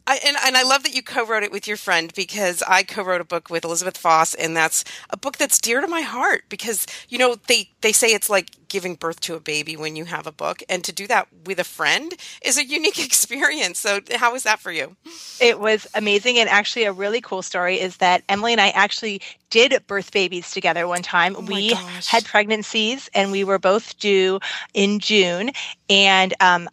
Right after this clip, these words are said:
Speaker 2: I ended up being induced, and Emily went into labor and delivered f-, about forty-five minutes after I delivered. Same hospital, two doors down.
Speaker 1: Wow.
Speaker 2: So
Speaker 1: I love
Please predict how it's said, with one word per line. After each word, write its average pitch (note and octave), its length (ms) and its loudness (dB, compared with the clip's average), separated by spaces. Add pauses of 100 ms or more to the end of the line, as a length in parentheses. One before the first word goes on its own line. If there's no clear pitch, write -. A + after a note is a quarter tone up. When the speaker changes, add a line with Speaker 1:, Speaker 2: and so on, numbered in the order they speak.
(120)
Speaker 2:
I F#3+ 340 4
ended G#3+ 260 -2
up G3+ 80 -4
being G3 220 -2
induced, F#3+ 760 -6 (260)
and F#3+ 320 4
Emily A3+ 480 2
went G3 200 -2
into G#3 200 -4
labor G3 280 2
and G3 140 2
delivered F#3 420 0 (100)
f-, - 200 -20
about G3+ 220 4
forty-five A3 500 0
minutes F3+ 340 -4
after F3 460 0
I F3+ 120 -2
delivered. F3 460 -4
Same A#3 280 2
hospital, A3 480 2
two A#3+ 200 -8
doors G3+ 300 -2
down. E3 300 2 (280)
Speaker 1:
Wow. G#3+ 440 -8
Speaker 2:
So C4+ 80 8
Speaker 1:
I - 680 0
love A4 420 2